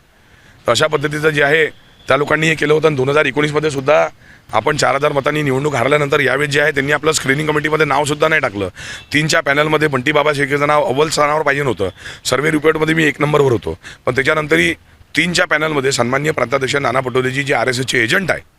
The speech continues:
आरएसएससोबत हात मिळवणी करून, मोहनजी भागवत यांच्यासोबत हात मिळवणी करून, देवेंद्र फडणवीस यांच्यासोबत हात मिळवणी करून, त्यांनी त्यांच्यासोबत हात मिळवणी केली. त्यांचा मित्रधर्म जो आहे, तो त्यांनी निभावला. आणि मित्रधर्म निभावत जे आहे,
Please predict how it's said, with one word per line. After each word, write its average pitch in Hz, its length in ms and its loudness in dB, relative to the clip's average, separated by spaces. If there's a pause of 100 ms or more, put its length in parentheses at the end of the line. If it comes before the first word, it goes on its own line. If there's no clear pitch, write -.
(680)
आरएसएससोबत 151 580 0
हात 143 180 2
मिळवणी 139 260 2
करून, 90 220 -8
मोहनजी 131 300 -2
भागवत 147 300 2
यांच्यासोबत 139 380 -2
हात 117 160 0
मिळवणी 113 240 -2
करून, 90 200 -6
देवेंद्र 147 280 0
फडणवीस 143 320 0
यांच्यासोबत 139 360 0
हात 117 180 2
मिळवणी 110 220 -2
करून, 92 200 -6 (440)
त्यांनी 151 260 0
त्यांच्यासोबत 147 480 0
हात 120 180 0
मिळवणी 165 280 0
केली. 101 240 -6 (760)
त्यांचा 127 240 0
मित्रधर्म 156 520 0
जो 151 140 0
आहे, 143 160 2
तो 147 200 0
त्यांनी 147 260 0
निभावला. 113 420 0 (360)
आणि 117 100 -2
मित्रधर्म 156 440 0
निभावत 147 340 2
जे 143 160 0
आहे, 101 180 -2